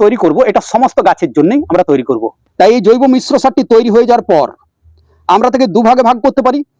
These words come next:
আর আমাদের যে পরিমাণ গাছ আছে সেভাবে আমরা ভাগ করে নিয়ে পরবর্তী সময়ের সঙ্গে নিম খোল যুক্ত করতে পারি। এই মিশ্র সারটি তৈরি হবে, এটি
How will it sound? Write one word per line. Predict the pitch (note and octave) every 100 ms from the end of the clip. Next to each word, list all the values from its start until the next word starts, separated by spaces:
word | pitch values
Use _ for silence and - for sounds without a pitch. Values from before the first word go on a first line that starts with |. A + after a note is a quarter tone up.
| _ _ _ -
আর | F#3+ F#3
আমাদের | A#3+ A#3+ G3+
যে | A#3
পরিমাণ | B3+ C4 A#3
গাছ | G#3+ B3
আছে | C4 C#4
সেভাবে | - A#3 A#3 A#3
আমরা | A#3 F#3
ভাগ | G3+ F#3+
করে | G#3 G3+
নিয়ে | E4+ - _ _ _
পরবর্তী | G3 A#3+ D4 D4 C#4
সময়ের | C4 A#3+ -
সঙ্গে | A3+ A#3+ G3
নিম | F#3
খোল | A#3 F#3+
যুক্ত | E3+ E3
করতে | - C3+
পারি। | A#2+ A2 _ -
এই | G3+ G#3+
মিশ্র | A#3 C#4+ A#3+
সারটি | C4 - C4+
তৈরি | A#3 B3
হবে, | F#3+ G3+ -
এটি | F3